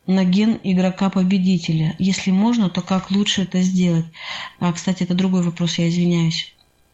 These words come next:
А, его я не буду трогать, оставим на завтра. В общем, я ещё раз прочитаю. Хочется услышать комментарий основателя относительно информации, что поведение и успешность человека на семьдесят процентов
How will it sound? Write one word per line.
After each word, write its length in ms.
А, 680
его 300
я 100
не 120
буду 260
трогать, 480
оставим 460
на 100
завтра. 440
В 320
общем, 220
я 80
ещё 200
раз 120
прочитаю. 680
Хочется 380
услышать 420
комментарий 500
основателя 680
относительно 680
информации, 840
что 200
поведение 680
и 60
успешность 580
человека 480
на 120
семьдесят 480
процентов 560